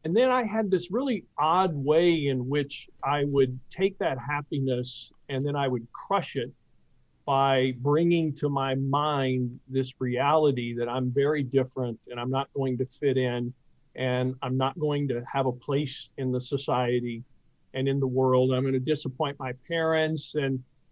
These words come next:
just all sorts of things that, uh, a young person should not have to deal with. I, I was loved, of course,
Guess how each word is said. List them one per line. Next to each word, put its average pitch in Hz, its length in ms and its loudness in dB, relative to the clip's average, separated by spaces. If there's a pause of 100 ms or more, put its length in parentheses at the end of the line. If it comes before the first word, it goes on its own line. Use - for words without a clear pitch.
just - 520 -6
all 240 160 8
sorts 185 380 2
of 131 80 0 (120)
things 117 560 -4
that, 131 220 2 (180)
uh, 131 240 0 (160)
a 131 60 0
young 143 240 -2
person 131 680 -2 (260)
should 143 200 -4
not 175 220 2
have 131 240 -4
to 120 80 -10
deal 117 240 -2
with. 113 300 -2 (500)
I, 180 180 2
I 190 120 4
was 147 200 2
loved, 147 360 4
of 127 120 -6
course, 127 380 -2